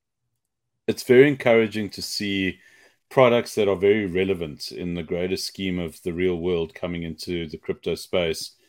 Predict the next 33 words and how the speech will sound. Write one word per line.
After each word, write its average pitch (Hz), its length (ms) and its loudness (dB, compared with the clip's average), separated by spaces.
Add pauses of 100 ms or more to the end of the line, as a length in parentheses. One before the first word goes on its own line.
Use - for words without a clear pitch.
(160)
and 90 100 -10
saying, 101 280 0
"Listen, 85 380 -8
we 101 120 -4
need 113 240 -4
this. - 360 -12
We 90 160 -8
need 107 220 -6
to 76 120 -4
actually, 95 520 -6 (500)
you 101 100 -2
know, 92 200 0
we 95 160 -4
need 117 220 2
time 80 280 -4
limits. 80 320 -10
We 92 80 -4
need 101 180 -2
interest - 360 -8
rates. 76 340 -6
We 85 100 -6
need 92 200 -4
to 76 140 -6
actually - 360 -10
quantify 92 760 -2 (440)
this - 220 -4
thing 90 240 0
better 85 440 -2
and, 87 180 -4
more 95 180 0
importantly, 95 540 -2
qualify 87 600 -2
it - 120 -12